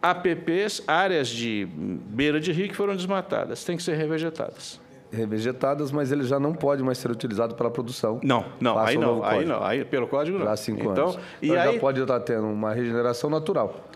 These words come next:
Speaker 1: Pode ter, ter
Speaker 2: É.
Speaker 1: sete técnicas de recuperação. Nós já temos disponíveis hoje, para esses agricultores, sete técnicas de recuperação, sendo que a mais fácil é cerca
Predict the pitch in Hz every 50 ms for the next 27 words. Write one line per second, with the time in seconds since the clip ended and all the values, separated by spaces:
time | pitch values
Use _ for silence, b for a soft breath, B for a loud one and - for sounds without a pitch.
0 | - - - 156 175 190 180 170 160 - - 165 - - 127 117 110 - - -
1 | 98 87 76 - - - - 185 196 233 247 247 240 - - 220 - - - -
2 | 180 190 190 - 202 185 - - 190 180 175 175 165 170 156 165 - 165 147 143
3 | 131 - - - - - - - - - 139 135 170 170 170 214 214 208 190 190
4 | - - 170 156 139 143 156 156 143 135 113 107 104 104 107 123 127 - - -
5 | 151 151 151 147 139 151 180 214 240 233 - 196 185 175 160 160 165 165 151 135
6 | - 127 127 143 151 - - B B B B B B - - - - - 190 208
7 | 226 247 247 240 - - - - - 180 175 185 180 180 180 180 180 170 170 160
8 | 185 175 180 180 180 175 170 165 - - 127 135 147 - - B B B B B
9 | B B - - 151 147 143 147 165 156 160 170 175 160 - - - 151 139 151
10 | 165 - - - 156 131 127 127 - - - 160 147 156 147 - - 175 170